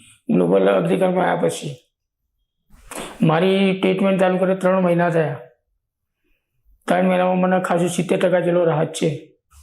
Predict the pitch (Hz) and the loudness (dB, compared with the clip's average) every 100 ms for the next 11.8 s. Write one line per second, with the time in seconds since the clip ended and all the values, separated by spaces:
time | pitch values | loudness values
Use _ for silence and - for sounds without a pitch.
0 | - 170 180 180 185 170 175 175 190 190 | -4 0 2 2 2 2 0 0 0 2
1 | 190 190 185 - - - 170 170 190 - | 2 0 -2 -6 -16 -2 0 0 -2 -2
2 | 180 185 180 190 - _ _ _ 226 165 | -2 0 -2 -4 -12 _ _ _ -4 -2
3 | 160 196 180 185 185 196 185 185 170 170 | 0 -2 0 -2 0 -2 0 0 0 -2
4 | 170 190 185 185 185 170 185 190 185 - | 0 0 2 0 0 0 0 0 -4 -4
5 | 208 185 - _ _ _ _ - 165 180 | -8 -10 -12 _ _ _ _ -2 0 0
6 | 190 190 196 190 185 190 - - - 190 | 2 2 2 2 0 -2 -10 -20 -6 -2
7 | 185 185 185 180 175 185 185 190 190 185 | 2 2 2 0 2 2 2 2 0 0
8 | 185 185 180 170 180 175 175 180 - _ | 0 0 -2 -2 -2 -4 -4 -10 -14 _
9 | _ _ _ _ _ _ _ _ _ _ | _ _ _ _ _ _ _ _ _ _
10 | 175 165 202 196 196 165 196 202 175 180 | 0 0 2 0 0 0 0 0 2 0
11 | 190 185 175 160 160 156 151 | 0 0 0 0 -2 -4 -8